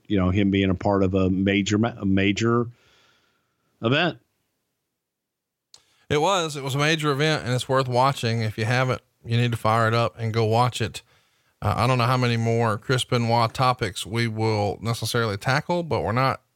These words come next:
Speaker 2: really running from it. It just needs to make sense. And to me, this one made sense for us. It's the fifteen-year anniversary, and it was a heck of a show, and there's a lot of good stuff on it,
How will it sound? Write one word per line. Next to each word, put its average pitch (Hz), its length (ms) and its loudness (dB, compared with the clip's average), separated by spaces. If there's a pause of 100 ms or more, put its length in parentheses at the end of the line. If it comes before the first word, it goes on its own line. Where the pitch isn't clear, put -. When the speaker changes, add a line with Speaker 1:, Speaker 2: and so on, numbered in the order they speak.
Speaker 2:
really 117 420 -2 (640)
running 143 300 0
from 151 240 0
it. 156 180 -4
It 104 140 -4
just 101 320 -6
needs 110 220 0
to - 80 -2
make 117 200 0
sense. 131 380 0
And 127 180 -2
to 139 80 -2
me, 156 340 2 (420)
this 151 120 0
one 165 120 2
made 160 180 2
sense 165 260 0
for 120 220 0
us. 98 300 0
It's 101 100 -8
the - 100 -8
fifteen-year 120 560 0
anniversary, 123 720 0
and 110 280 0
it 87 100 -2
was 107 120 -2
a 110 40 -2
heck 123 220 0
of 110 80 -4
a 110 40 -4
show, 139 560 -2
and 110 180 -2
there's 107 140 -2
a - 20 0
lot 113 220 2
of 117 100 -8
good 127 140 0
stuff 123 320 -4
on 123 220 0
it, - 200 -8